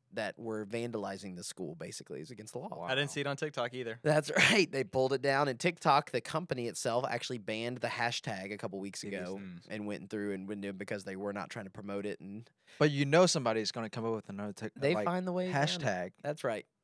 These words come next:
Speaker 3: But, like, they're basically doing the same thing.
Speaker 1: So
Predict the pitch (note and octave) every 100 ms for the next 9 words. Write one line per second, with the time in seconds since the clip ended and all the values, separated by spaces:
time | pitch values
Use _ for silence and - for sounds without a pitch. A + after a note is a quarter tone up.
0 | _ - A#2+ - B2+ A#2 G2+ B2 A#2 B2
1 | A#2+ - A#2+ A2 G#2 G2 G2 - - -
2 | _ - - C#3+